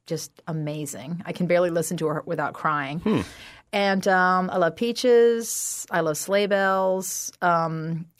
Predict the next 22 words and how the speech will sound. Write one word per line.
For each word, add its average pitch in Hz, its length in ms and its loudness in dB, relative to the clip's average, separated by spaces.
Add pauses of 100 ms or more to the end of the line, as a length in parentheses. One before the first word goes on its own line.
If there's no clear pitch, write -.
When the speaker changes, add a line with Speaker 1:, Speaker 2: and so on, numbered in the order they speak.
Speaker 1:
and 180 160 2
then 180 140 2
I 175 100 2
listen 170 260 0
to 175 80 -2
Nina 165 260 -2
Simone. 180 600 0
Like, 165 160 0
I 175 80 4
still 226 240 4
like 185 400 0
really 185 260 0
powerful 170 960 -2 (540)
female 175 360 0
singers. 147 580 -4
Like, - 120 -12
that's 156 180 -2
kinda 165 220 -2
my 156 160 -4
go-to. 156 600 -2
And 180 180 0
then 226 300 0